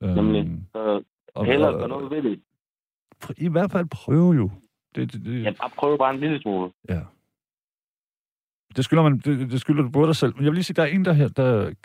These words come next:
Speaker 2: kalder sig Per, som har skrevet, at der er mange små kroer rundt omkring, som tilbyder både en og to dages kurser i god madlavning. Og så foreslår vedkommende her, at det kunne de to venner, altså dig og hende, du har nævnt, give hinanden som en oplevelse i julegave.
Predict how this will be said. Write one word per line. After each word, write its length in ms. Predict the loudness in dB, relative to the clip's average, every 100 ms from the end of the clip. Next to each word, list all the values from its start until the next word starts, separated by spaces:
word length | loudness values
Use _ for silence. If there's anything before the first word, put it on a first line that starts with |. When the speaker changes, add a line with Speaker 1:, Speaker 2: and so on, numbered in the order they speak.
| -18 -2
Speaker 2:
kalder 160 | 0 2
sig 160 | -2
Per, 300 | -4 0 0 0 _ _ _ -20 -20 -20 -6
som 140 | 0
har 80 | 2
skrevet, 300 | 6 6 6
at 140 | 4
der 60 | 2
er 40 |
mange 140 | 2 2
små 220 | 2 0
kroer 380 | -2 -2 -2 -2 -8 _
rundt 160 | 2 4
omkring, 400 | 2 0 -2 -4
som 140 | -8
tilbyder 600 | -4 0 0 4 4 4 2 -6 -20 _ _
både 140 | 0 0
en 240 | 0 -2 -4
og 100 | -2
to 180 | -2
dages 240 | 0 0 0
kurser 320 | 0 0 2
i 60 | -2
god 140 | -2 2
madlavning. 600 | 4 6 6 4 0 -6 -12 -20 -20 _ _ _
Og 200 | 0 2
så 100 | 2
foreslår 460 | 0 2 2 2
vedkommende 360 | 0 2 2 2
her, 120 | 2
at 360 | -2 -8 -8 -4
det 120 | -2
kunne 160 | -2 -4 -6
de 60 |
to 160 | 0 2
venner, 240 | 4 4 2
altså 160 | -2 -2
dig 220 | 2 2 2
og 100 | -2
hende, 260 | 0 0 -2 _ -6
du 60 | 0
har 40 |
nævnt, 240 | 2 0 -4 _ _ _ _
give 120 | 2
hinanden 400 | 4 4 2 -4 -10 _ _ _ _ -4
som 160 | 4 6
en 60 |
oplevelse 480 | 6 6 2 0 -2
i 60 | 0
julegave. 460 | 2 4 2 -2